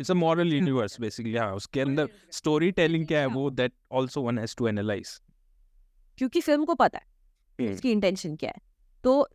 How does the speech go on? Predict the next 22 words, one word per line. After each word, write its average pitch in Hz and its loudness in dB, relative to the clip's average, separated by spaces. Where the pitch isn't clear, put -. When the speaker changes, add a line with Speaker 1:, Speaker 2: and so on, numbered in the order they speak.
Speaker 2:
फिल्म 247 0
क्रिटिक 240 -2
का 262 0
काम 247 2
है 285 0
कि - -8
उस 294 -4
इंटेंशन 247 0
को 254 0
पे 277 0
परखना, 196 0
कि 262 -2
जिस 262 0
इंटेंशनैलिटी 226 0
से 247 -2
वो 247 0
फिल्म 240 0
बनी 185 0
है, 247 2
उस 226 -6
पे, 339 2
अ, - -6